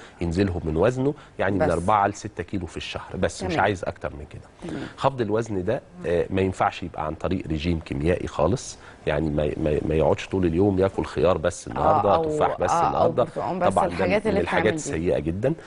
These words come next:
Speaker 2: آه.
Speaker 1: احنا عايزين تقليل لكميات السكريات والنشويات في الاكل عندنا، عايزك
Speaker 2: مم.
Speaker 1: تاكل اكل متوازن يحتوي على جميع العناصر الغذائية،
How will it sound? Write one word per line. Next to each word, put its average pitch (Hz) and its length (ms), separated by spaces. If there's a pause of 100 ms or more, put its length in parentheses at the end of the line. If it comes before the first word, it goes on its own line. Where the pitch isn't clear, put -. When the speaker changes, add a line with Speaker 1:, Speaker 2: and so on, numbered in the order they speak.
(140)
Speaker 2:
آه. - 80
Speaker 1:
احنا 104 200
عايزين 92 420
تقليل 101 480
لكميات 85 560
السكريات 80 840
والنشويات 73 640
في - 80
الاكل - 320
عندنا، 69 420 (320)
عايزك 107 260
Speaker 2:
مم. 85 60
Speaker 1:
تاكل 101 280
اكل - 280
متوازن 87 680
يحتوي 90 400
على 76 200
جميع 87 340
العناصر 85 500
الغذائية، 78 580